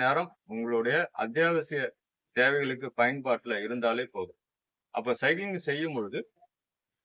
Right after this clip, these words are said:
இது போல பிரச்சனைகள் இருந்து வெளிவருவதற்கு ஒரு முக்கியமான ஒரு தீர்வாக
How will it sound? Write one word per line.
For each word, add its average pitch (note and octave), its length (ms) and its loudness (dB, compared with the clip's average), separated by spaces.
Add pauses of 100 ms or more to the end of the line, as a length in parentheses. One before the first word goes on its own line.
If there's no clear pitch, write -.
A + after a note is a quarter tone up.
(260)
இது C3+ 280 -2
போல D3+ 240 2 (480)
பிரச்சனைகள் E3+ 500 0
இருந்து A#2 260 -2 (280)
வெளிவருவதற்கு B2 800 -2 (280)
ஒரு G#2+ 140 -2 (380)
முக்கியமான D#3 520 -2
ஒரு A2 200 -2 (480)
தீர்வாக C3 420 0